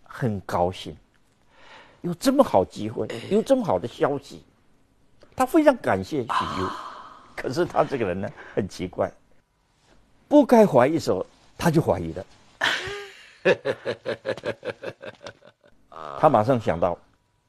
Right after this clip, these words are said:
Speaker 2: 曹操诡计多端，此信恐是诱兵之计呀。
Speaker 1: 他故意写封信，然后让你们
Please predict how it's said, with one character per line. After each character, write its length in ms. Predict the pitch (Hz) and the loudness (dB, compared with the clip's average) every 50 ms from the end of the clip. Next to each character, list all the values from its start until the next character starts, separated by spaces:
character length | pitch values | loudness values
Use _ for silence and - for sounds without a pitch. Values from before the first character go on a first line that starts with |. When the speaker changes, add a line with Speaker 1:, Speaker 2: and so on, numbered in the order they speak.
| _ _ | _ _
Speaker 2:
曹 260 | - - - 113 120 | -4 0 2 2 2
操 160 | - - 123 | 2 2 0
诡 280 | 107 - 113 104 90 82 | -2 -2 -2 -4 -4 -4
计 180 | - - 160 110 | -4 -4 -4 -2
多 180 | - 135 131 | 0 0 0
端， 460 | 120 127 127 123 120 117 110 104 95 - _ _ _ _ _ _ _ _ _ _ _ _ _ _ _ _ _ _ _ _ _ _ _ | 2 2 0 0 0 -2 -4 -8 -12 -14 _ _ _ _ _ _ _ _ _ _ _ _ _ _ _ _ _ _ _ _ _ _ _
此 260 | - - - 110 104 | -14 -6 -2 -2 -2
信 560 | - - 135 131 120 113 107 101 95 92 87 - - - - - _ | -2 -2 -2 -2 -2 0 -2 -2 -2 -4 -6 -8 -12 -18 -20 -20 _
恐 260 | - - 135 131 131 113 | -6 -4 -2 -2 0 0
是 160 | - 165 160 | 0 -2 0
诱 340 | 160 208 269 262 202 123 104 | 2 2 2 2 2 0 -4
兵 300 | - 185 190 196 202 175 | -4 -4 -2 -2 -2 -2
之 160 | - 214 208 | -4 -4 -6
计 460 | - - 226 247 240 220 117 80 76 | -4 -4 -2 -2 -2 -2 -4 -8 -12
呀。 100 | - - - - - - _ _ _ _ _ _ _ _ _ _ _ _ _ _ _ _ _ _ _ _ _ - | -16 -18 -20 -20 -20 -20 _ _ _ _ _ _ _ _ _ _ _ _ _ _ _ _ _ _ _ _ _ -10
Speaker 1:
他 200 | - 113 110 - | -6 -4 -4 -2
故 220 | - 160 143 131 | 0 0 2 2
意 60 | 113 | 0
写 220 | 98 - 98 90 85 | 0 -2 -4 -4 -4
封 200 | - 104 107 107 | -4 -6 -8 -8
信， 280 | - - 123 101 98 - - _ _ _ _ _ _ _ _ - | -6 -6 -8 -8 -8 -10 -18 _ _ _ _ _ _ _ _ -4
然 160 | - - 107 | 0 2 2
后 140 | 117 120 120 | 2 2 2
让 260 | 127 147 135 113 98 | 0 0 0 0 -2
你 80 | 92 | -4
们 260 | 85 92 101 107 110 | -4 -4 -4 -6 -8